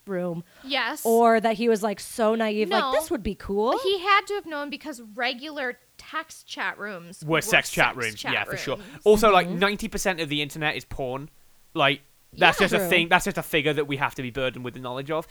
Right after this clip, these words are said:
Speaker 3: So, like, he knew going in that th-, th-, this would turn into porn.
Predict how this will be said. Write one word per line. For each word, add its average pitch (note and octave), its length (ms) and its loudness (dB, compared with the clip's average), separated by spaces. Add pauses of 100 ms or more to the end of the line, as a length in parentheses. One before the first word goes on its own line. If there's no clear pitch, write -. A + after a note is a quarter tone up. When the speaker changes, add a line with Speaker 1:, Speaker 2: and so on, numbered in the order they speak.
(120)
Speaker 3:
So, F#3+ 140 -4
like, E3+ 160 2
he A3+ 160 -2
knew D#3+ 400 0
going C3 320 -2
in B2+ 160 -2
that C3 220 -8
th-, E3+ 100 -4 (380)
th-, A#3 120 -2
this A3 280 -2
would G3 180 2
turn F3 240 2
into D3 260 -8
porn. - 420 -8